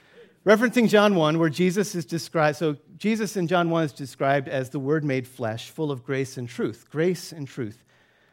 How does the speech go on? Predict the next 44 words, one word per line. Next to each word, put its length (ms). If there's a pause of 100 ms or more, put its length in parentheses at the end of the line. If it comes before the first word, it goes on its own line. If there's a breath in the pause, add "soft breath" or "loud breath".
(120)
Mark 300
makes 220
this 100
comment. 300
He 60
says, 200
"When 160
we 140
speak 360
truth, 540 (400)
it 160
should 200
be 120
so 300
grace-soaked 1160 (440)
that 140
it's 100
hard 320
to 100
reject." 600 (840)
When 160
we 80
speak 260
truth, 320
it 80
should 140
be 80
so 360
soaked 420
in 80
grace 300
that 80
it's 120
hard 200
to 40
reject. 380 (240 loud breath)
But 100
our 100
grace 680 (320)
so, 280
should 220
be 120
so 240
truth-soaked 960